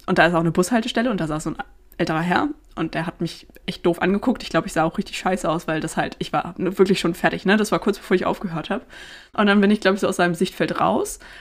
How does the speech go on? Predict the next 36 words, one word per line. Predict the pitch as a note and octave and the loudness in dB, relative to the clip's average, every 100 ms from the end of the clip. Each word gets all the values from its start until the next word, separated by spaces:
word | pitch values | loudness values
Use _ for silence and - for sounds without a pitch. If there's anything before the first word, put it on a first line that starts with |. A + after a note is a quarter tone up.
| - _ | -20 _
und | - | 2
dann | G#3 | 4
bin | G#3 | 4
ich | G3+ | 4
auf | |
der | - - | 2 4
anderen | - A#3 | 4 4
Straßenseite | - G#3+ A#3 G#3+ F#3 F#3 G3 | 4 2 4 4 4 2 0
dann | F3+ | 0
an | F3 | 2
ihm | F#3+ F#3 | 2 2
vorbeigegangen. | F3+ F3+ F3+ - E3+ E3 E3 E3 F3+ | 4 4 2 2 4 4 4 6 4
<laughs> | - - B3 - - - - - - - - F#4 - | 4 2 0 -2 -12 -18 -20 -20 -20 -12 -8 -4 2
Der | |
muss | F3 F3 | 2 6
sich | F3+ | 4
auch | E3 | 4
so | E3 | 2
gedacht | E3 E3+ | -2 -4
haben, | E3 D#3+ | -6 -6
so, | - | -8
was? | A#3 E3+ F#3+ - - A#3 B3 A3+ A#3+ | -6 -2 -2 -2 -4 -4 -4 -4 -8
<laughs> | - - | -12 -4
Aufgegeben? | - F#3 - E4 E4+ - - D4 E4 | 0 0 -2 -2 0 0 -2 -2 -2
<laughs> | - - - - - _ _ - | -4 -8 -10 -12 -20 _ _ 2
Ja, | B3+ F3+ | 4 6
aber | F#3+ | 4
ansonsten, | F#3+ G3+ A#3 A#3 | 2 0 -4 -4
also | - B3 | -4 -2
ich | A#3+ - | -4 -4
bin | A3+ A3 A3 | -2 -2 -2
sehr | G3 | -4
zufrieden. | - - - F#3 B3+ F#4+ - | -6 -10 -6 -4 -4 -6 -12
Ich | - | -6
hoffe, | G3 - | -6 -4
ich | F#3 - - | -6 -8 -14